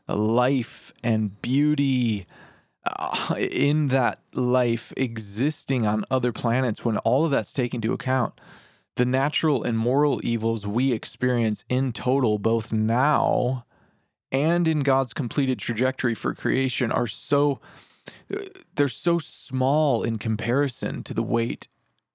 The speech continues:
of goodness. The, the, the evils we experience, if we were even able to see for Leibniz, the, the, the v-, possible vast array of life that exists within the universe, and maybe it doesn't, who knows?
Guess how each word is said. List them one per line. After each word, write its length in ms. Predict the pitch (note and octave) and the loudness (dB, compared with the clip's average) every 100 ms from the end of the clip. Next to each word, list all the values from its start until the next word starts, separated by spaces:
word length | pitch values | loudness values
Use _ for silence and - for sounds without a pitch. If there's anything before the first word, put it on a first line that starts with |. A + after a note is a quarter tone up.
| _ _ _ _ _ - | _ _ _ _ _ -4
of 300 | G#2 G2+ - | -4 -6 -2
goodness. 760 | C#3 D3 D3+ - - - - _ _ _ _ _ _ _ - | 0 2 0 -4 -8 -12 -16 _ _ _ _ _ _ _ 0
The, 140 | C3+ | 0
the, 380 | A#2+ B2+ A#2+ - - - - C3 | 2 0 0 -2 -12 -20 -20 -6
the 200 | C3 B2+ D3 | -4 -2 0
evils 420 | D#3 D#3+ D#3+ A2+ | 0 2 0 0
we 160 | A#2+ A#2 | 0 0
experience, 680 | - - C#3+ D3 C3 A2+ A#2 | -2 -2 0 2 2 0 -2
if 140 | - | 0
we 100 | C3 | 0
were 140 | B2 | 2
even 260 | A#2+ B2+ A#2 | 0 0 0
able 300 | G#2+ A#2+ A#2 | 0 0 -2
to 140 | - | -4
see 220 | G#2+ - A#2 | -8 -4 -2
for 140 | A2+ | 0
Leibniz, 760 | A2 A#2 B2 C3+ A#2+ A2 - - | 2 4 2 0 -2 -4 -6 -2
the, 220 | A2+ A2 - - - _ _ - | -2 -2 -8 -20 -20 _ _ -2
the, 200 | B2 E3 E3 - - | 0 0 -6 -8 -2
the 140 | A#2+ | -2
v-, 260 | G#2+ G2+ - - | -2 -8 -12 -6
possible 560 | - C3+ C#3 C3+ A#2 | 0 2 2 -2 -4
vast 460 | G2+ A2+ A#2+ - - | 0 2 2 0 -2
array 320 | B2 A#2+ A#2+ | 0 2 2
of 220 | A#2 G2+ | 0 0
life 420 | G#2+ A2+ B2+ A#2+ - | 2 4 4 0 0
that 160 | A2 | 0
exists 840 | A2+ A2 G2 G2 A#2 D3 - - - | 0 -4 -10 -4 0 0 -2 -10 -4
within 600 | A#2+ A2 C3 D3+ D3+ C3+ | -2 -2 -2 0 0 0
the 60 | |
universe, 420 | B2 C#3 B2 A2+ | 0 0 0 -2
and 120 | B2 B2 | 0 0
maybe 260 | B2 C#3 | 0 0
it 140 | C#3+ - | -2 0
doesn't, 400 | B2+ B2+ A#2 - | 0 0 -6 -4
who 140 | B2 B2 | -2 0
knows? 360 | A#2+ A2+ G#2+ | 0 0 -2